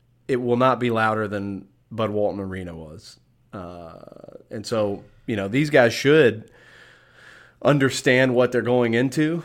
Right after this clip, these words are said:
And, you know, I, I was, whatever you think of Arkansas, and they turned around and lost again, and, you know, they're undersized, and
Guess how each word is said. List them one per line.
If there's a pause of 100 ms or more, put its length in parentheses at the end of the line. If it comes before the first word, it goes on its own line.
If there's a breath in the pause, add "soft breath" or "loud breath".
And, (100)
you
know,
I, (560)
I
was, (640 loud breath)
whatever
you
think
of
Arkansas,
and
they
turned
around
and
lost
again,
and,
you
know,
they're
undersized,
and